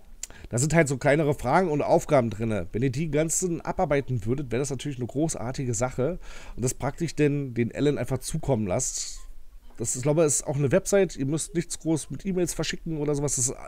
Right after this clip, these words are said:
ist auch komplett anonym. Also ihr müsst keine personenbezogenen Daten angeben oder sowas. Da braucht ihr keine Angst haben oder so.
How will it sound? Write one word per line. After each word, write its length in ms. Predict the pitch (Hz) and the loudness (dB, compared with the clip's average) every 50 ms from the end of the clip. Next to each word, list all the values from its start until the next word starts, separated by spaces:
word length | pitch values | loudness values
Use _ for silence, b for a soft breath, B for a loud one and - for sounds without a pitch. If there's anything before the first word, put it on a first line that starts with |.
| - | -6
ist 100 | 117 - | -4 -4
auch 120 | 131 139 - | -4 -2 0
komplett 340 | - 139 - 175 - - | 0 2 4 2 2 2
anonym. 480 | - 156 151 151 143 151 180 208 208 196 B B B B B B B B B B | 2 2 2 2 2 2 0 0 0 -2 B B B B B B B B B B
Also 240 | B - 143 139 151 | B 2 4 4 4
ihr 100 | 143 143 | 2 2
müsst 180 | 139 147 - - | 0 0 -2 -2
keine 600 | - 156 160 165 160 151 147 147 147 143 139 - - - 135 143 139 120 | 0 0 2 4 4 6 6 6 6 6 4 2 -2 -6 -6 -6 -4 -2
personenbezogenen 800 | 139 147 131 147 175 180 160 135 139 - 165 165 151 143 131 110 | 0 2 4 4 2 2 2 0 0 2 2 0 2 0 -2 0
Daten 300 | - - 160 - - 165 | -2 -2 -2 -2 -2 -2
angeben 400 | 151 156 156 143 143 139 135 135 | 0 0 0 2 2 2 2 2
oder 140 | 123 127 127 | 2 0 0
sowas. 280 | 120 117 120 117 - | 0 0 -2 -2 -2
Da 280 | - - - - - - - | -4 -8 -10 -10 -10 -8 -4
braucht 200 | - 127 127 - | -2 -2 0 0
ihr 80 | 123 | -2
keine 240 | - 127 117 113 92 | 0 0 0 0 0
Angst 220 | - 175 175 - | -2 -2 -2 2
haben 160 | 170 165 160 151 | 2 4 4 4
oder 180 | 147 143 143 | 2 2 2
so. 220 | 135 147 147 139 | 2 2 0 0